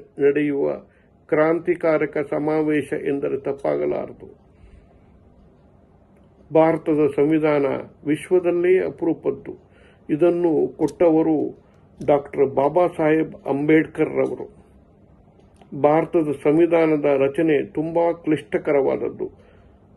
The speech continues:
ಅದನ್ನು ಬಾಬಾ ಸಾಹೇಬರು ಅದ್ಭುತವಾಗಿ ನಿಭಾಯಿಸಿದ್ದಾರೆ. ಭಾರತ ಒಂದು ಬಹುಸಂಸ್ಕೃತಿಯ ಹಾಗೂ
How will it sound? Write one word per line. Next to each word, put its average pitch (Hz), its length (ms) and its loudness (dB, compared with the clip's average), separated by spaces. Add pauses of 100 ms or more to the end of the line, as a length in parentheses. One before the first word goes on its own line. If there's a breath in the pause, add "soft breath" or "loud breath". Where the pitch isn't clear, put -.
(280)
ಅದನ್ನು 156 480 4
ಬಾಬಾ 147 380 0
ಸಾಹೇಬರು 143 600 2
ಅದ್ಭುತವಾಗಿ 160 1120 -2
ನಿಭಾಯಿಸಿದ್ದಾರೆ. 135 1080 -2 (1040 soft breath)
ಭಾರತ 156 420 2
ಒಂದು 135 680 0
ಬಹುಸಂಸ್ಕೃತಿಯ 156 920 -2 (580 soft breath)
ಹಾಗೂ 147 520 2